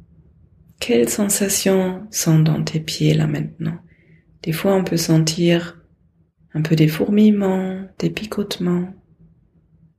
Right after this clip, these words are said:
Et tu peux observer les petits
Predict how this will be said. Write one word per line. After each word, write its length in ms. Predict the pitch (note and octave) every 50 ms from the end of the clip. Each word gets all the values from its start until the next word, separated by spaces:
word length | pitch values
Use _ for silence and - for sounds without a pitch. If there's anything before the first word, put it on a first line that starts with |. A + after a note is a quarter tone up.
| _ _ - _ _ _ _ _ _ _ _ _ _ _ _ _ _ _ _ _ - _ _ _ _ _ _ _ _ _ _ _ _ _ _ _ _ _ _ _ _ _ _ _ E2 _ D#2 _ _ _ _ _ _ _ _ _ _ _ _ _ _ _ _ _ _ _ _ _ _ _ _ _ _
Et 120 | G3+ -
tu 120 | - - -
peux 200 | _ - G#3 G#3+
observer 920 | G#3+ G#3+ G#3+ - - - F#3 F3+ F3+ F3+ - F#3 G#3+ B3+ C4 - - - _ _ _ _ _ _ _ _ _ -
les 100 | F#3 -
petits 680 | - - - - - - B3 - A#2+ - - A#2 -